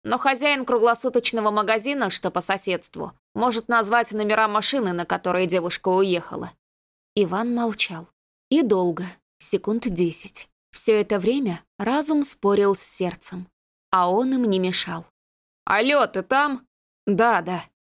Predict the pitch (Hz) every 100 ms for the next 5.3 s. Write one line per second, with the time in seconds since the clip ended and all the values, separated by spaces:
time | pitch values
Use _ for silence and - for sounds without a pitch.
0 | _ 214 226 - 320 285 175 - 247 330
1 | 277 233 - 180 175 170 180 190 220 220
2 | 185 160 - _ _ _ - 196 190 247
3 | 240 226 214 202 233 240 220 190 185 190
4 | 208 - 202 190 202 208 208 208 202 202
5 | 254 269